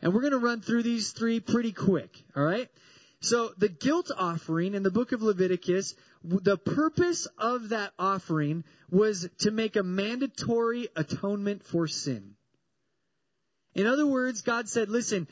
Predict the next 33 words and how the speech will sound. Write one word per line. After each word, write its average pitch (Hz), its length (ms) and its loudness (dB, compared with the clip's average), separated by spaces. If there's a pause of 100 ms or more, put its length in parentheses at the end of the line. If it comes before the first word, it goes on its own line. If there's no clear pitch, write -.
(120)
there's 202 220 4
sin 262 240 -2
in 294 120 0
your 302 160 2
life, 214 400 -4
and 190 120 -2
because 233 480 0
God 233 260 -2
is 190 160 2
holy 240 560 0
and 180 160 -4
perfect 220 400 0
and 175 160 -2
righteous, 190 480 0 (300)
there 202 160 6
needs 226 500 -2
to 254 120 0
be 233 180 0
a 196 60 2
payment 226 580 0 (720)
for 226 500 2
what 196 300 2
it 220 100 0
is 214 220 0
that 185 240 0
you've 156 180 0
done." 220 400 0 (240)
And 202 180 0
this 233 160 0
was 214 220 -2
the 196 100 2
guilt 214 360 0
offering. 131 480 -6